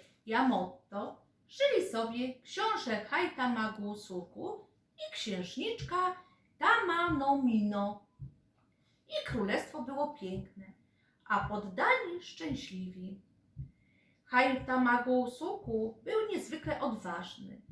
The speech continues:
i bardzo kochał swoją piękną żonę Tamano Mino, która była najpiękniejszą kobietą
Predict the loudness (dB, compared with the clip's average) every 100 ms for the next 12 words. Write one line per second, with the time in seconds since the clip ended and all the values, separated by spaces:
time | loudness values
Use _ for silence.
0 | -14 -12 -6 -6 4 6 8 4 -4 -4
1 | -4 -4 -6 -8 -8 -6 -6 -6 -4 -2
2 | -2 -4 -6 -6 -2 0 0 -2 -4 -10
3 | -16 -18 -18 _ _ 2 4 4 2 2
4 | 2 4 4 4 0 -4 -10 _ _ _
5 | _ _ 2 4 4 2 2 2 0 -2
6 | -4 -8 -6 -2 0 0 0 -6 -6 -8
7 | -8 -6 -6 -4 -2 -2